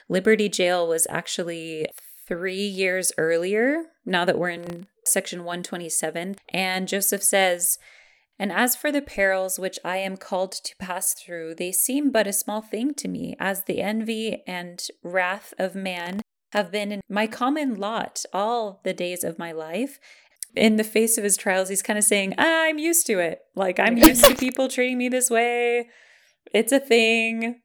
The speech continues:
Speaker 1: It's fine." But just three years ago in Liberty Jail, he was mourning and lamenting and looking to God, "Where are you?" And I thought how interesting that nuanced space that he was in, where he could feel such extreme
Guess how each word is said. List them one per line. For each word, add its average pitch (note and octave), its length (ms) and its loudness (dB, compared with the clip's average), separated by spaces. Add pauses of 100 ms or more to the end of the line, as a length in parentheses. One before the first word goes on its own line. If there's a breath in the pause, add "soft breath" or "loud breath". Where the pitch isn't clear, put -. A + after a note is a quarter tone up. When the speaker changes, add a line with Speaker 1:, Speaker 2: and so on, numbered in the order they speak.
Speaker 1:
It's G3+ 220 -2
fine." G3 560 -2 (380 loud breath)
But A3+ 340 2
just - 420 0
three B3+ 220 -2
years C4+ 240 2
ago A3+ 240 2
in G3+ 100 -2
Liberty G3+ 340 -2
Jail, A#3 380 2
he A3 160 -4
was G#3 180 -2
mourning A#3+ 720 0
and G#3+ 160 -2
lamenting B3+ 840 0
and G#3 260 -2
looking A#3+ 280 -2
to C#4 80 0
God, C#4 360 2
"Where B3 220 2
are D4+ 200 0
you?" C4+ 460 -2
And A3+ 160 0
I A#3+ 100 0
thought D4+ 380 0
how - 380 -4
interesting B3 760 -6
that G3+ 160 -4
nuanced A#3+ 540 2
space - 720 0
that - 220 0
he G3+ 140 -6
was F#3 200 -6
in, F3 480 -8
where F3+ 160 0
he F#3 180 -8
could - 220 -8
feel F#3+ 340 -2
such - 540 -2 (440)
extreme F#3+ 720 -6